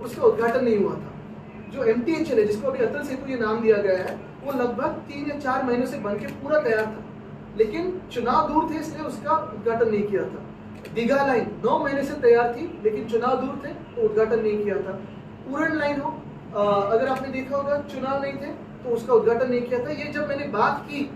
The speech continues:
अ, मुझे लगता है छह तारीख को, तो बारह तारीख को उसका उद्घाटन किया, छह जनवरी को मैंने बात की थी इसकी। वैसे ही पूना में अगर आप देखें तो हमने एक नया एयरपोर्ट प्रस्तावित किया था, क्योंकि पूना एयरपोर्ट का जो फायदा है पूरे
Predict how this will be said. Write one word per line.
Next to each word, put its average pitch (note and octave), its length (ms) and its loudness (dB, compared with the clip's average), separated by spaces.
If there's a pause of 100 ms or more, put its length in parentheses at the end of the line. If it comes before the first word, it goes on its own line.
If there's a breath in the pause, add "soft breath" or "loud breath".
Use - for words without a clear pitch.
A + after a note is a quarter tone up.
(300)
अ, G#3+ 100 6
मुझे B3 180 2
लगता C4+ 260 2
है B3+ 180 2
छह D4 240 -6
तारीख C4 320 0
को, - 40 -4 (380)
तो - 80 -4
बारह - 280 2
तारीख C#4 240 -2
को D4+ 60 -8
उसका D#4 200 -6
उद्घाटन G#3+ 380 4
किया, G3 200 -2
छह A3 320 8
जनवरी A3 320 2
को A#3+ 80 -6
मैंने A3+ 180 0
बात F#3 300 -2
की F3+ 60 -8
थी - 140 -10
इसकी। - 640 -2
वैसे G4+ 200 4
ही F4+ 60 4
पूना E4 400 0
में D#4 100 0
अगर C#4 160 2
आप C4+ 120 2
देखें - 760 -2
तो C#4+ 80 -2
हमने C#4+ 340 -2
एक - 300 -8
नया A#3 300 4
एयरपोर्ट A#3 420 4
प्रस्तावित A#3+ 500 2
किया A3 120 8
था, - 140 -6 (140)
क्योंकि D4+ 300 -4
पूना D#4+ 800 -2
एयरपोर्ट D4+ 400 2
का D4 60 -4
जो C#4+ 140 -6
फायदा A#3+ 380 2
है D4 140 -2 (100)
पूरे C4 220 -4